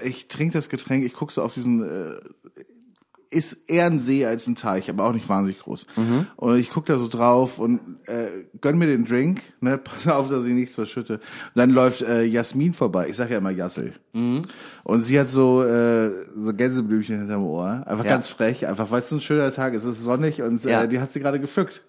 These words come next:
Speaker 1: Ne, und sie hat auch so ein Getränk in der Hand, ist ganz, äh, äh, ganz, ganz glücklich.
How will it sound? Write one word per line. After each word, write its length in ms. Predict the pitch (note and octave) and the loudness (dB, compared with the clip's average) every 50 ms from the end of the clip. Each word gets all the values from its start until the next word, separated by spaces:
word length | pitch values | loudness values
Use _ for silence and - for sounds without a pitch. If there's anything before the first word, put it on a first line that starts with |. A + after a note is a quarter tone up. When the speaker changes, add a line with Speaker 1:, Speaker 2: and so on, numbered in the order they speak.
| _ - _ - - - - - - | _ -20 _ -20 -20 -20 -12 -4 2
Speaker 1:
Ne, 120 | - D#3+ | 4 4
und 80 | E3+ E3+ | 6 6
sie 80 | D3 | 6
hat 80 | F3 D#3+ | 4 4
auch 140 | C#3 D#3+ E3 | 4 2 0
so 100 | - E3+ | 0 0
ein 60 | D3 | 0
Getränk 280 | C3+ A#2+ - - D3 D3 | -2 -2 -2 0 2 2
in 60 | C#3 | 4
der 60 | C3 | 4
Hand, 80 | C#3 C#3 | 4 2
ist 80 | C3+ - | 2 2
ganz, 260 | G3 G3+ G#3 - - | 4 2 2 2 -2
äh, 480 | - - - - D#3+ E3 D#3+ E3+ - - - _ - | -6 -6 -2 0 2 2 2 2 -2 -6 -14 _ -10
äh, 240 | C3 D3+ E3 E3 D#3+ | -6 -2 -2 -2 0
ganz, 200 | E3 F#3 G3 F#3+ | 2 0 0 0
ganz 140 | F#3+ F#3+ F#3 | -2 -4 -2
glücklich. 380 | - F3 E3+ A#2+ E2+ - - | 0 0 0 0 -4 -6 -10